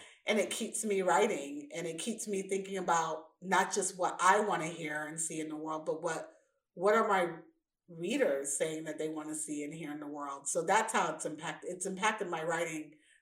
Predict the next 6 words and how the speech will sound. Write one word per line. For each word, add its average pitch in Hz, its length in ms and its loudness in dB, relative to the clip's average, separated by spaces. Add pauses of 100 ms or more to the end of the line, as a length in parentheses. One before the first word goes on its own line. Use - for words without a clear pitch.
greatly 175 640 2 (500)
because, 170 640 -2
um, 151 500 -4 (1500)
it 190 140 0
keeps - 440 -4
me 170 600 -4